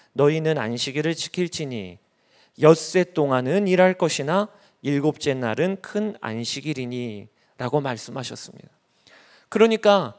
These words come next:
안식일을 거룩하게 구별하여 지키기 위한 디딤돌은 엿새 동안에 일하는 것입니다. 하나님의 백성들은 일을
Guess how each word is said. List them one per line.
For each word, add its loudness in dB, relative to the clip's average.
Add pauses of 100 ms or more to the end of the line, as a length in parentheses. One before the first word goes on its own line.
(260)
안식일을 2 (100)
거룩하게 2
구별하여 4
지키기 -8
위한 -2
디딤돌은 0 (680)
엿새 6
동안에 0 (720)
일하는 2
것입니다. -10 (720)
하나님의 6
백성들은 0 (920)
일을 0